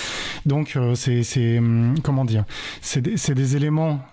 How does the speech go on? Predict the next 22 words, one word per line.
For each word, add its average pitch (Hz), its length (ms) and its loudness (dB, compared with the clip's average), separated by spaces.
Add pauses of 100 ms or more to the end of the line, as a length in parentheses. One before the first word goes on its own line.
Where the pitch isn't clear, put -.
(320)
c-, 208 240 -2
ça 151 200 -2
reste 185 280 -2
des 143 240 2
avatars 151 380 0
technologiques 151 640 0
et 135 60 2
ça 131 180 -2
reste, 156 280 -2
euh, 120 300 2
voilà, 123 220 2
ceci 139 320 -2
n'est 143 80 2
pas 135 140 0
une 131 200 2
pipe, 131 220 -2
c'est, 143 420 -2
c'est 143 120 -4
une 123 100 2
très 135 140 -2
bonne 139 140 2
image. 123 300 0